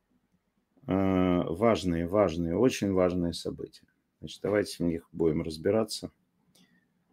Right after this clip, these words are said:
Э, я вот до последнего крутил, вертел, думал, что получу какую-то ещё информацию.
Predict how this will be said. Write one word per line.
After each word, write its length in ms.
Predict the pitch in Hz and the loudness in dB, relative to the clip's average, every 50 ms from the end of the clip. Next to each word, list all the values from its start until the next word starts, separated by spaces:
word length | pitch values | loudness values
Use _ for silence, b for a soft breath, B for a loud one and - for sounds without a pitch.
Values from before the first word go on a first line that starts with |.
| _ _ _ | _ _ _
Э, 300 | - - 85 85 80 78 78 - - - - - - - - | -6 -2 0 0 0 0 -2 -6 -8 -10 -8 -8 -8 -4 -4
я 280 | - 87 98 107 104 98 | -2 2 4 6 6 6
вот 180 | 101 90 85 | 6 6 6
до 100 | 85 107 | 6 6
последнего 720 | 104 - 107 - - - 113 104 95 80 92 90 87 87 | 6 6 2 2 4 6 6 6 8 6 4 4 2 2
крутил, 460 | - - 101 98 - - 110 101 92 | 0 0 0 0 2 4 4 4 6
вертел, 640 | 87 87 95 90 - - - 135 135 131 120 101 - - - | 6 4 2 2 2 6 8 8 8 8 6 4 0 -8 -16
думал, 360 | - - 101 95 92 92 87 | -4 -2 -2 0 2 0 0
что 200 | 82 - - - | -2 -2 -4 -6
получу 400 | - - 92 95 92 - - 92 | -2 0 0 0 2 2 0 -2
какую-то 460 | 90 - 87 - - 92 82 - - 87 | 0 0 -4 -2 0 0 0 2 0 0
ещё 280 | 82 - - - 90 | 0 0 0 0 2
информацию. 760 | 87 85 - - - 95 104 117 127 120 - - 104 90 87 | 2 2 2 0 0 2 4 4 4 2 4 2 2 2 2